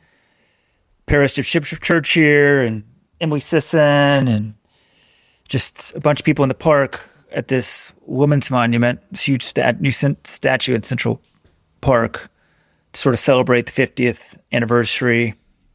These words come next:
And it's just crazy. You know, women didn't have opportunities in running back then at all. And Fred Lebow s-, s-, s-, kinda started this thing, and it's really expanded, and I don't know, it,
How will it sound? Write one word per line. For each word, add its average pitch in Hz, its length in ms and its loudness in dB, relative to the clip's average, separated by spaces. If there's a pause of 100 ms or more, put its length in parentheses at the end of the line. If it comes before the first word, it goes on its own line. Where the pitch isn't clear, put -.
(140)
And 165 100 0
it's 185 100 -2
just - 360 -4 (460)
crazy. 196 500 0
You 110 60 -8
know, 131 100 0
women 202 300 0
didn't 262 160 2
have 185 100 2
opportunities 147 560 -2
in 113 80 -2
running 120 240 -2
back 110 200 -2
then 113 140 -2
at 113 60 -4
all. 113 320 -2 (560)
And 131 140 -8
Fred 156 180 2
Lebow 139 280 4
s-, - 160 -6
s-, - 340 -12 (200)
s-, - 140 -16
kinda 120 220 -4
started 120 380 0
this 117 180 -6
thing, 117 320 0
and 113 180 -4 (920)
it's - 160 -6
really 151 160 6
expanded, 127 500 0
and 117 320 -4 (1800)
I - 60 -2
don't 175 100 4
know, 113 180 2
it, 143 180 -4